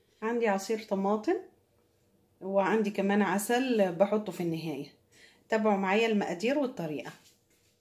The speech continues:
أول شيء معايا بنزل الطماطم،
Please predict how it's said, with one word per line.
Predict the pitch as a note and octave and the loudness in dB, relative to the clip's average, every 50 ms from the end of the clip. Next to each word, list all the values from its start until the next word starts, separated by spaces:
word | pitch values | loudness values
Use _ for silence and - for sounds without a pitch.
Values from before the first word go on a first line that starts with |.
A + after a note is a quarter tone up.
| _ _ _ _ _ _ _ _ - - _ _ - | _ _ _ _ _ _ _ _ -20 -20 _ _ -2
أول | A#3 B3 B3 A#3 G#3 | 2 4 4 4 2
شيء | G#3+ - C4 A#3 G#3+ | 2 0 2 2 4
معايا | A3 G#3+ G3+ F#3+ A3 B3+ C#4 | 6 4 4 4 4 4 4
بنزل | C4+ A3 G#3+ G#3+ A3 A3 G#3+ - G#3 F#3+ F#3+ | 4 6 6 6 6 6 4 2 2 2 2
الطماطم، | F3+ F3+ F3 E3+ E3+ E3+ E3+ - F3+ F#3 F#3+ G3+ G#3 G#3+ C#4+ | 0 -2 -2 -4 -4 -4 -4 -4 -2 0 2 2 4 4 2